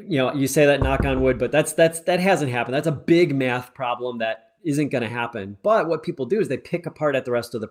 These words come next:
protocol. And we have seen breaches in that, right? We have seen people pick apart, like, a hash algorithm on M-, M D five, and that broke things.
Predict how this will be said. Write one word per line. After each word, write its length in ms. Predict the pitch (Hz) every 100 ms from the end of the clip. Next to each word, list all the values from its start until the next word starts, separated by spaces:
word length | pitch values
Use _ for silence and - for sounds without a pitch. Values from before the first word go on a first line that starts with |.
| 120
protocol. 420 | 107 101 - - _ _
And 100 | 139
we 100 | 143
have 320 | 127 185 220
seen 220 | 214 185 139
breaches 380 | 135 127 135
in 120 | 123 131
that, 340 | 151 92 - -
right? 280 | 113 151
We 180 | 151 139
have 260 | 127 156 165
seen 260 | 175 156
people 280 | 131 143 147
pick 200 | - 143
apart, 260 | 139 143 110
like, 160 | 123 -
a 60 |
hash 340 | 104 139 135 -
algorithm 460 | 135 135 127 127
on 140 | 120 120
M-, 180 | 120 127
M 120 | 135
D 140 | 117 104
five, 460 | 131 131 139 135 _ _ _ _ _
and 140 | 123 135
that 180 | 131
broke 260 | 131 120 101
things. 320 | 110 92 104